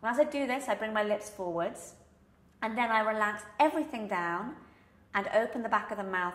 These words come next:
for the vowel. So let's just do those two words again. Light, so that's the L, and right, that's the R. And let's do a few more R sounds as well.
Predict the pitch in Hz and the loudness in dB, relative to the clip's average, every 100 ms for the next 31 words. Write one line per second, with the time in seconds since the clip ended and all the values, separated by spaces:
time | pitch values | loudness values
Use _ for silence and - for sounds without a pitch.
0 | - 180 175 170 165 160 170 170 - - | -8 -10 -6 -4 -6 -8 -12 -14 -20 -20
1 | - - 269 320 330 - - - - 269 | -20 -14 -2 -2 -2 -12 -16 -18 -10 -6
2 | 226 202 202 - 254 226 202 190 185 180 | 2 2 2 -8 -8 -4 -2 -2 -6 -8
3 | 175 165 156 151 - - - - - - | -8 -6 -8 -12 -18 -20 -20 -20 -20 -20
4 | - 202 202 190 190 277 - - - - | -8 2 6 8 6 2 -6 -16 -20 -20
5 | - - - - - - 196 196 - 202 | -20 -20 -20 -20 -20 -4 -4 -4 -8 -10
6 | 185 165 160 185 269 - - - - - | -8 -6 -8 -10 -14 -20 -20 -20 -20 -20
7 | - 208 202 - - 196 - - - - | -6 -2 0 0 -2 -6 -12 -20 -20 -20
8 | - - 240 233 247 180 135 - - - | -20 -18 -12 -2 4 4 4 -6 -14 -20
9 | - - - - 196 170 - - 180 - | -20 -20 -20 -12 -6 -6 -6 -16 -14 -10
10 | 170 151 147 - - - - - - - | -8 -8 -10 -14 -18 -20 -20 -20 -20 -8
11 | 277 330 - 330 - 269 247 226 - 180 | -4 -4 -2 -4 -4 -8 -4 -4 -4 -4
12 | 170 170 - 156 156 156 156 165 151 147 | -6 -8 -12 -12 -12 -12 -12 -10 -10 -10
13 | 147 | -12